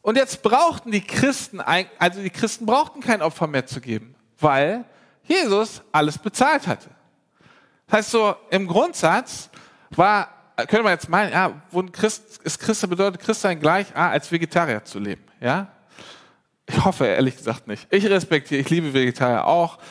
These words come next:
aber ich esse gerne mal ein richtig gutes Stück Fleisch. Also war es für die Leute ein richtiger Kampf. Darf ich jetzt noch Fleisch essen, wenn ich weiß, dass Fleisch immer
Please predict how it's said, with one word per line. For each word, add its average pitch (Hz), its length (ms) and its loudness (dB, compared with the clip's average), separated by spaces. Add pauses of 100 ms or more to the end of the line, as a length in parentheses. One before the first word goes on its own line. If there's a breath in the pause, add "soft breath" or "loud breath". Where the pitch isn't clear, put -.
(200 loud breath)
aber 131 260 0
ich - 180 -10
esse 147 220 -2
gerne 131 260 2
mal 123 160 -2
ein 120 120 -8
richtig 135 340 -6
gutes 127 180 -12
Stück - 220 -12
Fleisch. - 540 -2 (1500 soft breath)
Also 240 240 0
war 247 120 2
es 240 60 -4
für 247 140 -4
die 233 80 4
Leute 247 300 2
ein 220 80 -2
richtiger 226 520 0 (360)
Kampf. - 680 -2
Darf 190 280 2
ich 185 100 -4
jetzt 190 240 -2
noch 240 160 0
Fleisch 311 420 0
essen, 175 380 -2 (380 loud breath)
wenn 220 160 4
ich 214 240 0
weiß, 240 680 0 (380 soft breath)
dass 190 240 0
Fleisch 247 560 0
immer 254 520 0